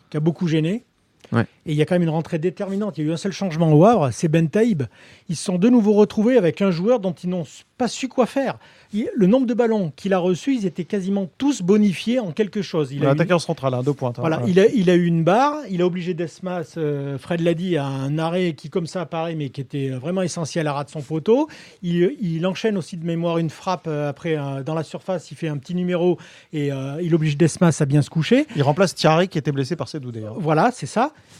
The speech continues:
Speaker 1: Et, et je dirais que autant il a, on l'a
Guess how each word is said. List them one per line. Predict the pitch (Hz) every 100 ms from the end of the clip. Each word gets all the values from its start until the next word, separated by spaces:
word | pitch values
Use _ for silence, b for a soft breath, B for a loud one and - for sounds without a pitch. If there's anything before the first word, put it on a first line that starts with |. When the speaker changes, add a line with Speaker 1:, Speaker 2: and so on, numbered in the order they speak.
| 480
Speaker 1:
Et, | 214 180 170 349 294
et | 170
je |
dirais | 151 208 269 320
que | - 185 170 165 160 160 214 294 - - _ _ _ _ _ -
autant | 294 220 269 269
il | 214 170
a, | 170 196 381
on | 190
l'a | 165